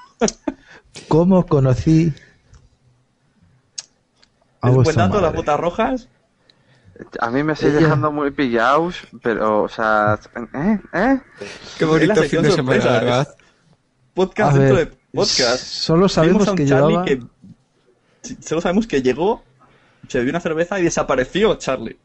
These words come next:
Speaker 1: Y esas fueron sus podcasts también.
Speaker 2: Era
Speaker 3: No,
Speaker 2: Charlie
Speaker 3: no,
Speaker 2: Gua-
Speaker 3: no, no.
Speaker 2: Era
Speaker 3: Eso
Speaker 2: Charlie
Speaker 3: no
Speaker 2: Guadiana.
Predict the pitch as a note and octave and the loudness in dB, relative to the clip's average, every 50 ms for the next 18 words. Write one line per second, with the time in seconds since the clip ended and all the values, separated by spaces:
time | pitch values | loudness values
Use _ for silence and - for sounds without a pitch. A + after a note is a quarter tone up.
0 | _ - - - D#3 - - F#3 G3 E3 C3+ C3 - B2 - - - A#2+ - - | _ -14 -10 -10 -10 -6 -4 -4 -2 -2 -4 -6 -8 -12 -16 -16 -16 -18 -14 -14
1 | B2+ - A#2 A2+ A2+ G2+ F2 - - _ - - - - - - - - - - | -12 -10 -8 -8 -8 -8 -8 -12 -14 _ -20 -20 -20 -20 -20 -20 -20 -20 -20 -20
2 | - - - - - - - C#3 B2+ D3 D3 B2+ C#3 D3+ D#3 - E3 D#3+ D#3 D#3 | -20 -20 -20 -20 -20 -12 -4 -2 0 0 2 2 2 2 4 4 4 4 4 2
3 | - - - - D#3 D3 C#3+ C#3 C#3+ D3 C#3+ C3+ C3+ C3 C3 C3+ B2 A#2+ - - | 2 2 2 2 2 2 2 4 4 2 2 2 2 2 2 2 0 -2 -6 -8
4 | C4+ - - - - C#3+ E3 D#3 - D#3 D#3+ F3 G#3 F#3 D#3+ D3 C3+ C#3+ E3 E3+ | -10 -10 -10 -8 -2 -2 0 2 2 2 4 4 4 4 4 2 2 2 2 0
5 | D#3+ C3+ A#2 A2 A2+ - | 0 -2 -2 -4 -4 -6